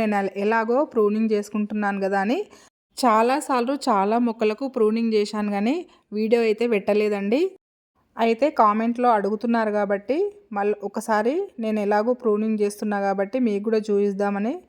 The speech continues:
నేను ఈరోజు వీడియో చేశాను. లిక్విడ్ ఫర్టిలైజర్స్ కూడా ఈరోజే ఇద్దామనుకున్నా కానీ, ఆ, వీడియో అయితే లెంత్ అయిందండి, చాలా లెంత్ అయింది. రేపటి వీడియోలో నేను ఏం లిక్విడ్ ఫర్టిలైజర్ ఇస్తానో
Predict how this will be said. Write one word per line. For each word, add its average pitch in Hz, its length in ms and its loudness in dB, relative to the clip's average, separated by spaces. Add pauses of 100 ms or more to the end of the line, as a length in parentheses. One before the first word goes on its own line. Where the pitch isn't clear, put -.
(340)
నేను 202 160 -2 (100)
ఈరోజు 196 320 0 (180)
వీడియో 202 300 2
చేశాను. 196 400 -2 (240)
లిక్విడ్ 247 340 -2
ఫర్టిలైజర్స్ 247 640 0
కూడా 226 160 4 (240)
ఈరోజే 240 360 2 (100)
ఇద్దామనుకున్నా 208 720 -2
కానీ, 220 200 -2 (560)
ఆ, 196 120 -4 (220)
వీడియో 226 240 4 (100)
అయితే 220 260 0
లెంత్ 196 320 0
అయిందండి, 208 440 0 (100)
చాలా 202 340 0
లెంత్ 196 280 -4
అయింది. 196 200 0 (120)
రేపటి 214 380 2
వీడియోలో 202 380 2 (460)
నేను 226 180 -2 (140)
ఏం 220 100 2 (100)
లిక్విడ్ 233 360 -4
ఫర్టిలైజర్ 202 520 0
ఇస్తానో 202 380 0